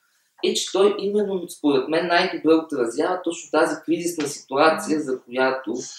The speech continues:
искаме да говорим. Тъй като той е писан точно в годината, в която Бенямин се самоубива, и, и горе-долу най-добре в него се вижда шока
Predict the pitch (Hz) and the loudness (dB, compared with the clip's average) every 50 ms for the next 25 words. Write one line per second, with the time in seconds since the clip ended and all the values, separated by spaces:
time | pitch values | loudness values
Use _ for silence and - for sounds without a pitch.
0 | - - 143 147 143 - - 123 127 143 139 123 120 113 110 107 104 98 104 101 | -6 -2 -2 -2 0 0 -2 -2 0 0 0 2 0 0 2 -2 -2 2 4 4
1 | 95 - - - - _ _ _ _ - - 160 - - - - 160 160 156 156 | 4 4 2 -4 -8 _ _ _ _ -4 -4 -4 -4 -4 2 6 6 6 6 6
2 | 160 170 170 170 160 156 143 - - - _ _ _ _ _ _ _ _ _ _ | 0 -2 0 2 2 2 0 -4 -6 -12 _ _ _ _ _ _ _ _ _ _
3 | _ _ _ _ _ _ _ - - 165 165 - - 156 151 151 151 127 123 127 | _ _ _ _ _ _ _ 4 4 4 6 6 4 4 4 4 2 -2 -6 -2
4 | 175 196 202 196 156 147 135 127 - - 131 131 131 131 - - 120 113 113 113 | 2 2 2 2 2 0 0 0 0 2 2 2 2 -2 0 0 2 2 2 -2
5 | 110 107 104 101 - - - - 98 95 98 95 92 90 90 - 101 95 92 92 | -4 -6 -8 -8 -8 -8 -6 -4 -4 -4 -4 -6 -10 -10 -10 -6 -4 -4 -4 -2
6 | - - 101 - - - - - - - - - _ - 143 135 - 104 120 110 | -4 -4 -4 -4 -8 -14 -8 -8 -8 -8 -8 -16 _ -14 -14 -14 -10 -12 -8 -2
7 | - 165 190 208 202 165 175 190 202 202 190 185 - 147 147 151 170 196 196 185 | 2 2 4 4 4 4 4 2 2 2 0 -2 -6 -4 0 0 2 2 0 -2
8 | 170 - 160 180 190 175 - - - 170 185 180 170 165 - - - - 120 127 | -2 0 2 2 2 2 0 0 -4 -2 -2 -2 -4 -6 -8 -8 -10 -10 -10 -8
9 | 131 151 175 185 180 170 127 104 110 120 139 180 190 - - - _ _ _ _ | -6 -4 -2 -2 -2 -2 -4 2 4 4 4 4 2 -4 -8 -14 _ _ _ _
10 | _ _ - - - - - 165 175 185 - - - - - 151 - - - | _ _ -4 0 2 4 6 6 6 6 4 2 2 2 2 2 2 2 -2